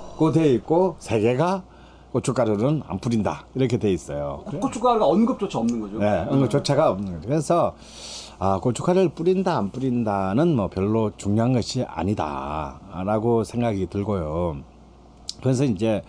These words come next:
Speaker 1: 냉면은 어떤 딱 하나의 어떤 레시피만이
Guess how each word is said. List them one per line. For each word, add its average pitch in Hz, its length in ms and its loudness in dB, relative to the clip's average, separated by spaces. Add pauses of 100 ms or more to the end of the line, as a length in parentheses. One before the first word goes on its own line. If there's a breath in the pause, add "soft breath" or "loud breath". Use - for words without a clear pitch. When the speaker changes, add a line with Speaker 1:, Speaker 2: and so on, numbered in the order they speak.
(280 loud breath)
Speaker 1:
냉면은 156 420 4
어떤 139 240 0
딱 - 220 -4
하나의 196 280 2
어떤 104 300 0
레시피만이 98 1300 -2